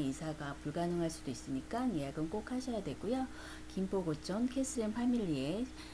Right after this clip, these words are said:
향산리 힐스테이트 분양권 전문 부동산으로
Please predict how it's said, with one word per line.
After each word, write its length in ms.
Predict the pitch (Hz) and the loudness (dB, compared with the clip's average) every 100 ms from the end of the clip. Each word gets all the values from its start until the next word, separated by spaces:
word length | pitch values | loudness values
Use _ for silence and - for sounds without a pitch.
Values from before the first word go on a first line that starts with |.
| - | -6
향산리 400 | 254 254 240 214 | 0 2 2 2
힐스테이트 540 | 226 262 - 247 240 220 | 2 0 2 2 2 4
분양권 440 | 160 160 160 175 | 8 10 8 4
전문 380 | 170 143 165 185 | 2 2 4 2
부동산으로 720 | 165 151 147 143 139 208 247 | 4 2 2 0 0 2 2